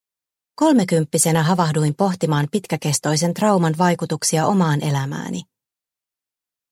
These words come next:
Ahdistus, suru ja masennus olivat laukanneet kintereilläni vuodesta toiseen. Olin kätkenyt kokemukset kehooni sekä kokenut vihaa ja erillisyyttä fyysisestä olemuksestani lähes koko elämäni ajan.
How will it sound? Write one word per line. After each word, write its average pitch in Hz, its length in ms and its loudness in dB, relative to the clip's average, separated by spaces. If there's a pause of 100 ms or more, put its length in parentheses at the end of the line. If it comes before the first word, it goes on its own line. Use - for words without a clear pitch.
(220)
Ahdistus, 147 680 0
suru 160 240 2
ja 151 120 2
masennus 156 580 0
olivat 156 380 0
laukanneet 175 580 2
kintereilläni 165 720 2
vuodesta 156 460 -2
toiseen. 139 600 -4 (1600)
Olin 262 260 4
kätkenyt 190 480 0
kokemukset 160 640 0
kehooni 160 540 0
sekä 185 260 0
kokenut 180 480 0
vihaa 196 300 2
ja 170 120 2
erillisyyttä 160 680 0
fyysisestä 180 640 -2
olemuksestani 165 760 0
lähes 175 280 0
koko 185 240 -2
elämäni 180 480 2
ajan. 139 320 -2